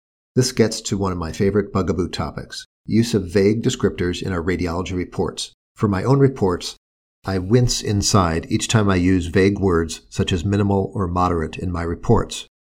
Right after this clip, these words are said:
But I was taught that way during residency, and you were probably as well. One of my instructors was famous for contradicting residents.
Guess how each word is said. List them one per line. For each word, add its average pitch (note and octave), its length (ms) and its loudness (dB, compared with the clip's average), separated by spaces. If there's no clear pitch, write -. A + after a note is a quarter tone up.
But G2+ 140 2
I F2+ 120 0
was F2 140 -2
taught - 300 2
that F2+ 220 -2
way E2+ 200 -2
during F2 280 -2
residency, E2+ 680 -2
and G2+ 120 0
you G#2+ 100 4
were G2+ 100 2
probably A2+ 540 4
as G2+ 180 0
well. F#2 300 2
One A#2+ 140 4
of B2 100 6
my G2 120 6
instructors E2+ 640 -2
was - 200 -2
famous G2 440 2
for - 180 -6
contradicting G#2 640 2
residents. E2 520 -4